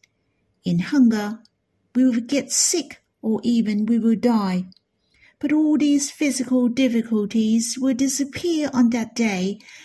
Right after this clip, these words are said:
when our bodies are redeemed. Brothers and sisters, the Lord Jesus will come soon. This glorious and boastful hope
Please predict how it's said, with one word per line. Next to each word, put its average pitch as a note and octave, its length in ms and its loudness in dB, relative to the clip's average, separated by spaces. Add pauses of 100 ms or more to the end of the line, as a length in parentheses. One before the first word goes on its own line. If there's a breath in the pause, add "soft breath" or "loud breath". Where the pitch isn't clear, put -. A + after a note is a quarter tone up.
(160 loud breath)
when A3 280 2
our G#3 140 -4
bodies G3 800 -2
are A#3+ 120 -2
redeemed. A#3 680 2 (880)
Brothers G#3 360 -4
and A3+ 120 4
sisters, A#3 720 -2 (560)
the D#4 100 -4
Lord F4 200 0
Jesus D4 520 0
will D4+ 140 0
come D#4 260 -2
soon. C#4+ 600 2 (680 soft breath)
This F3+ 240 -2
glorious G#3 800 0 (100)
and A3 200 2
boastful A#3+ 460 -2
hope C#4 460 -4